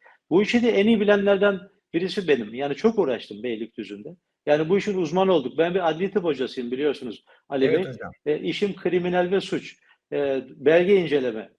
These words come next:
Speaker 1: E, yani dolayısıyla biz bu belgeleri inceleye inceleye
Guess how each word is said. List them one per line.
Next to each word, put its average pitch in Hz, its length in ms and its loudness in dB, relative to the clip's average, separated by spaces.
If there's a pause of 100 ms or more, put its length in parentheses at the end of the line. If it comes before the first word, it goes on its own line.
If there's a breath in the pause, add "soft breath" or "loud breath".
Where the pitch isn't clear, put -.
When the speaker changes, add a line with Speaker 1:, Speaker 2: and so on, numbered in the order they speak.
(120)
Speaker 1:
E, 131 40 -8 (180)
yani 156 280 -4
dolayısıyla 214 540 0
biz 185 140 -12
bu 190 140 -6
belgeleri 190 640 0
inceleye 196 500 0
inceleye 160 480 -6